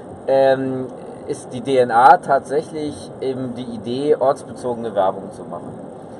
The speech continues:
Und, ähm, Ströer hat sich ja eigentlich immer schon extrem schnell entwickelt. Ja, also auch innerhalb der Plakatwelt,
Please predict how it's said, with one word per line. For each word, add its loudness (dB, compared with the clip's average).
Und, 0
ähm, 2
Ströer 6
hat 4
sich -12
ja 2
eigentlich -2
immer 0
schon -2
extrem -6
schnell -4
entwickelt. -8
Ja, -6
also -2
auch 0
innerhalb 0
der 2
Plakatwelt, 2